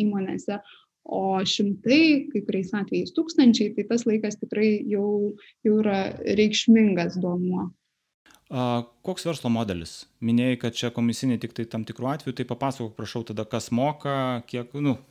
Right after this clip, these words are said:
Speaker 2: kiek moka, tai gal procentai ir panašiai, tiesiog kiek, kiek gali detalių pateikt.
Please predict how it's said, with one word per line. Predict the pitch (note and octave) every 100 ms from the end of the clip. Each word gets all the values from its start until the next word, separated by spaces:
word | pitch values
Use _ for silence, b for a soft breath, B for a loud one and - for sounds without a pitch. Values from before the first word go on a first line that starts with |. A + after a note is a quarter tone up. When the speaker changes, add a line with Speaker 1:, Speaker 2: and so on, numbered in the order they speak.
| -
Speaker 2:
kiek | A2+ A#2
moka, | A2+ G2+
tai | - G2+
gal | G2+
procentai | B2 B2 C#3+ A#2
ir | G#2
panašiai, | A2 G#2+ G#2 -
tiesiog | A2 G#2+
kiek, | - G#2+ -
kiek | G2+
gali | G2+ G#2
detalių | G#2+ G#2+ G#2 -
pateikt. | - -